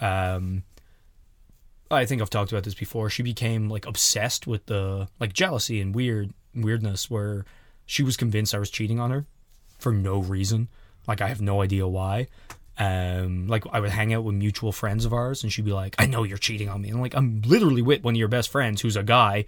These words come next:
and we're playing Xbox, and, like, "You can call us. You can, like, you know where I am. You, you're invited. Like,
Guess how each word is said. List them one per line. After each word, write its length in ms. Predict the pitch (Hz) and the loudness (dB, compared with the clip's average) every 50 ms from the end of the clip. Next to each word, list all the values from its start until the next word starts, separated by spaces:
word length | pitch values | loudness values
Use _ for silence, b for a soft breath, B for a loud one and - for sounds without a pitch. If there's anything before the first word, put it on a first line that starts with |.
| b b b b b - | b b b b b -6
and 120 | - 113 | -2 0
we're 120 | 107 107 101 | 0 0 0
playing 320 | - - 135 143 143 123 | 0 0 0 2 2 4
Xbox, 500 | 117 120 - - - 110 101 98 - - | 2 2 2 0 0 -2 0 -2 -2 -4
and, 100 | 104 101 | -2 -2
like, 280 | 101 101 101 - - b b b b b b b - | -2 -2 -2 -4 -6 b b b b b b b -4
"You 140 | 113 117 | -4 -2
can 160 | - 120 110 101 | 0 0 -2 -2
call 460 | - - - - 135 143 139 110 110 | -2 -4 0 2 4 4 4 2 0
us. 180 | 107 - - | -4 -4 -4
You 80 | 131 113 | -4 -2
can, 200 | - 131 123 120 | -2 -2 -2 -2
like, 220 | 123 123 113 - | -2 -2 -2 -2
you 80 | 135 139 | 0 2
know 220 | 143 143 147 156 | 4 6 6 6
where 180 | 170 165 147 123 | 6 6 4 4
I 80 | 120 120 | 4 2
am. 380 | 123 151 175 156 113 101 98 104 | 2 2 2 0 0 0 0 0
You, 140 | 110 113 131 | -2 -2 0
you're 220 | 143 135 139 147 | 2 2 4 4
invited. 560 | 139 120 107 123 151 196 180 107 101 - - | 4 4 4 2 2 2 2 -2 -4 -6 -4
Like, 240 | 123 117 107 - b | -2 -2 -2 -4 b